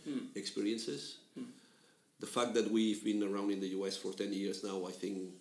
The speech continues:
Speaker 2: uh, helps us, our s-, European and,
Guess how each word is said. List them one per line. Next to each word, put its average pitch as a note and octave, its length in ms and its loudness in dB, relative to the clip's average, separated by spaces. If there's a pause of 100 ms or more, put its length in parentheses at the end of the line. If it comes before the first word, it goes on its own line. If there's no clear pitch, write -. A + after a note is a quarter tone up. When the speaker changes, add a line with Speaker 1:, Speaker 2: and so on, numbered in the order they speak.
(360)
Speaker 2:
uh, E2+ 180 -4 (180)
helps G#2 260 2
us, F#2 240 0 (180)
our F#2 300 -2
s-, - 260 -6
European G2 480 4
and, G2 260 -4